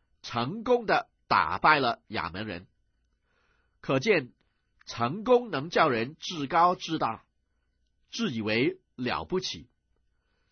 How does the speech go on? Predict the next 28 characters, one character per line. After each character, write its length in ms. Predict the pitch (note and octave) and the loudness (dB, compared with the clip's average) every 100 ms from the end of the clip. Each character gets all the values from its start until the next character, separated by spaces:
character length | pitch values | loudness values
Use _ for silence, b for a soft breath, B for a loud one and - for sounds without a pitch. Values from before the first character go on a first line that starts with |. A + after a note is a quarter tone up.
| _ | _
成 320 | - B2+ F#3 | -6 -4 -2
功 200 | G#3 A3 | 2 2
能 180 | G#3 D#3 | 2 0
够 240 | E3 F#3 D#3+ | 4 4 4
冲 340 | - B3+ C4 | 0 -2 0
昏 240 | C4+ B3 A#3 | 2 2 2
人 220 | D3 D#3 | 0 0
的 220 | D#3+ - | -2 -4
头 220 | - A#2+ | -2 0
脑， 200 | F#3 B2+ _ _ _ _ _ _ _ _ - | 0 -2 _ _ _ _ _ _ _ _ -6
以 160 | B2+ | 0
为 160 | C3 F3 | 4 4
可 160 | - E3+ | 4 0
以 280 | B2 G#2 - - | 0 -6 -10 -2
任 340 | A3 A3 C#3 | 2 2 0
意 300 | F3 C#3+ - _ _ - | -6 -8 -8 _ _ -8
而 140 | G#2+ | -6
行， 340 | - F#2 F#2+ C#3 _ _ _ _ _ _ - | -4 -8 -10 -18 _ _ _ _ _ _ -6
不 180 | A#2+ | -2
受 320 | G#3 A#3+ F3 B2+ | 2 4 4 2
任 400 | - A#3 G3 C3+ | 0 0 2 2
何 140 | B2+ | 2
人 220 | B2+ A2 | 2 0
的 240 | C3 A2 - _ _ _ _ _ | -2 -4 -6 _ _ _ _ _
管 320 | F#2 F#2 C3+ | -6 -4 -4
理。 160 | G2+ _ _ _ _ _ _ _ _ _ _ _ _ _ _ _ _ _ _ _ _ - | -8 _ _ _ _ _ _ _ _ _ _ _ _ _ _ _ _ _ _ _ _ -8
以 180 | C3+ | -4
前， 400 | B2+ C3+ B2+ D3+ | 0 2 2 -2